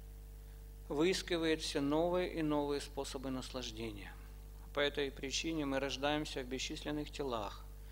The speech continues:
выдумывая себе, выдумывая себе разные цели. Мы стараемся их достичь, и если позволяют законы природы и Верховный Господь,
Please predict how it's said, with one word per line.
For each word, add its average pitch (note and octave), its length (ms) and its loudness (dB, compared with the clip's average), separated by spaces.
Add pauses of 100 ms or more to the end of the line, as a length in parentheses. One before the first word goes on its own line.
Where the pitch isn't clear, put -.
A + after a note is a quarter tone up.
(220)
выдумывая D#3 640 2
себе, D3 420 -2 (640)
выдумывая D3+ 520 4
себе C#3+ 340 0
разные D3 420 4
цели. G#2 380 -4 (540)
Мы C#3+ 120 -2
стараемся D#3 600 2
их D3+ 120 -4
достичь, C#3+ 540 -4 (360)
и C3+ 100 -4
если C3+ 300 -2
позволяют C3+ 840 2
законы D#3 580 -2
природы B2+ 500 -4 (880)
и D#3 60 2
Верховный E3 520 2
Господь, B2 680 -6